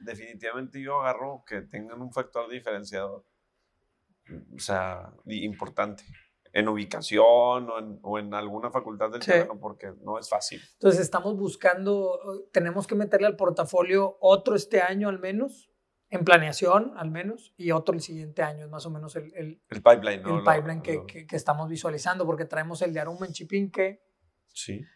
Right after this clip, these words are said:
Speaker 2: eh, traemos Histórica acabando, Icónica empezándose a construir, y Horizonte en León
Speaker 1: Icónica ya
Speaker 2: empezándose
Speaker 1: te-,
Speaker 2: a vender.
Speaker 1: Icónica ya tienes permiso, ¿verdad?
Speaker 2: Ya.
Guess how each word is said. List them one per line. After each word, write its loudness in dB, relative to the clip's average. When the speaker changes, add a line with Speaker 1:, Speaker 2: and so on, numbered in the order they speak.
Speaker 2:
eh, 0
traemos -4
Histórica 0
acabando, 4
Icónica -4
empezándose -8
a -10
construir, -8
y 0
Horizonte 0
en 2
León 2
Speaker 1:
Icónica 0
ya 2
Speaker 2:
empezándose 0
Speaker 1:
te-, 2
Speaker 2:
a 4
vender. -2
Speaker 1:
Icónica -4
ya 0
tienes -8
permiso, -14
¿verdad? -18
Speaker 2:
Ya. 4